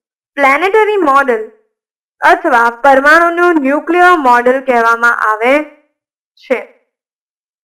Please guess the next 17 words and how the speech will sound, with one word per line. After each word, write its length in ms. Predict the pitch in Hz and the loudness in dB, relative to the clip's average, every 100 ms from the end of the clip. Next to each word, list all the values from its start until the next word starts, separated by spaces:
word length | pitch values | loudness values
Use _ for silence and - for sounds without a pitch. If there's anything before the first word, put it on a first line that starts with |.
| _ _ _ _ _ - | _ _ _ _ _ -14
રુધરફોર્ડના 680 | 285 403 453 415 370 370 359 | -2 0 2 2 2 0 2
પરમાણુ 400 | 277 277 277 285 285 | 0 2 2 2 0
મોડેલની 420 | 262 262 269 254 | 2 0 0 -4
અંદર 160 | 254 247 | -2 -2
રહેલી 460 | 254 262 247 254 - | 0 -2 -4 -10 -2
ખામીઓ 400 | 269 240 285 339 247 | 0 0 0 -2 -2
જોઈએ. 260 | 220 233 254 _ _ _ | -4 -8 -16 _ _ _
પ્રચલિત 420 | 269 294 294 403 440 | 0 0 0 -4 -2
યંત્રશાસ્ત્ર 640 | 392 381 381 330 330 330 302 | -2 -2 0 0 0 -2 0
અનુસાર 420 | 269 269 269 262 262 | 0 -2 0 0 0
પોતાની 560 | 254 254 302 320 370 277 _ 254 | 0 0 -2 -4 -8 -14 _ -2
ગતિ 320 | 254 277 359 | -2 -4 -6
ઉર્જા 340 | 349 311 330 311 269 | -6 -2 2 2 0
અનુસાર 400 | 269 285 233 220 - _ _ - | -2 -2 -4 -4 -10 _ _ -6
ઇલેક્ટ્રોન 640 | 277 269 269 - 370 392 | 0 0 -2 0 0 2
ન્યુક્લિયસને 800 | 311 294 294 294 269 277 - 254 240 - | -4 -6 -4 0 0 0 -6 -12 -12 -4
ફરતે 400 | 294 311 302 220 | 0 0 0 -8